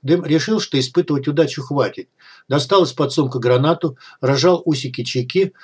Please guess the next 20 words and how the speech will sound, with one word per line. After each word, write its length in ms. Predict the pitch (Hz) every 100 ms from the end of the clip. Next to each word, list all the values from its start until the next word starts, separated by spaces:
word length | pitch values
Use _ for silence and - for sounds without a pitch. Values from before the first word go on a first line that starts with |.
| - _
потянул 400 | - 131 160 175
предохранительное 800 | 139 135 123 143 143 127 127 120
кольцо 380 | 120 135 139 220
и 60 | 190
катнул 380 | 139 131 185
шар 280 | 175 175 180
по 240 | - 135 127
полу, 320 | 127 117 - - -
ныряя 300 | 127 151 175
в 80 | 151
укрытие. 540 | 135 123 101 98 85 - _ _ - _
Хлопнул 440 | - 185 185 147
взрыв, 380 | 127 156 208 208 _ - -
раздался 540 | 127 139 151 131 147
крик, 300 | 131 190 220
и 80 | 160
страж 320 | 123 165 170
шепнул 380 | - 139 156 156
в 40 |
рацию: 460 | 139 131 - - -